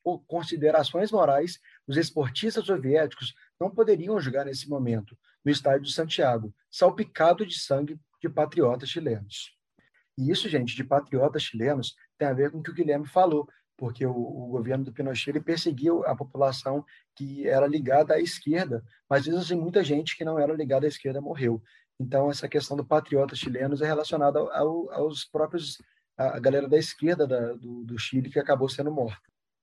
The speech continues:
E assim, a União Soviética, é, falou que ia fazer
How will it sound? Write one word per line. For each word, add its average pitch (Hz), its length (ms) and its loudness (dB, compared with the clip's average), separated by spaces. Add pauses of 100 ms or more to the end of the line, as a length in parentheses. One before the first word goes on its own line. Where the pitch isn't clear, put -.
(120)
E 160 100 0
assim, 135 320 0 (300)
a 139 80 4
União 135 340 0
Soviética, 139 580 2 (300)
é, 123 240 2
falou 151 340 2
que 208 80 0
ia 190 40 0
fazer 170 380 2